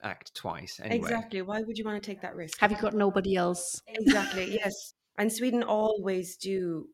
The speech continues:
Speaker 2: wonderfully, and they always send fantastic songs. They have the acts to send. Why they're relying on somebody who's already won and who is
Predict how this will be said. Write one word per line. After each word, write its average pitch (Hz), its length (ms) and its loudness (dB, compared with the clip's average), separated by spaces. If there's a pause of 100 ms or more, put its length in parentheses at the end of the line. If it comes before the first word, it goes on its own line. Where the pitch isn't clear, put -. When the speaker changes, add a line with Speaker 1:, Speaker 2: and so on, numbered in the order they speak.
(140)
Speaker 2:
wonderfully, 185 460 2
and 165 100 0
they 175 60 2
always 190 340 0
send 175 200 -4
fantastic 175 640 -6
songs. 156 320 -4
They 156 140 -6
have 160 420 -4 (640)
the 190 200 -4
acts 214 360 -6
to - 140 -10
send. 190 480 -4 (600)
Why 214 300 4
they're 214 220 4
relying 196 400 0
on 180 140 0
somebody 180 280 -4
who's 175 140 -4
already 170 320 2
won 175 280 -2
and 175 260 -4
who 180 200 -4
is 160 300 -6